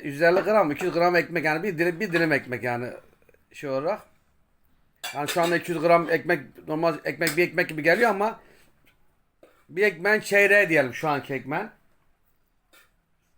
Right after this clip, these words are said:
İftarımız oydu. Yanında çay demliyorduk. Sahurumuz da yine aynı ekmek, çeyrek ekmek diyelim. Yirmi bir tane çekirdekli üzüm arkadaşlar.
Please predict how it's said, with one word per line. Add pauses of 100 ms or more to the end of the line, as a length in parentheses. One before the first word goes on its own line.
(500)
İftarımız
oydu. (220)
Yanında
çay
demliyorduk. (1700)
Sahurumuz
da (2000)
yine
aynı
ekmek, (180)
çeyrek
ekmek
diyelim. (400)
Yirmi
bir
tane
çekirdekli (960)
üzüm
arkadaşlar.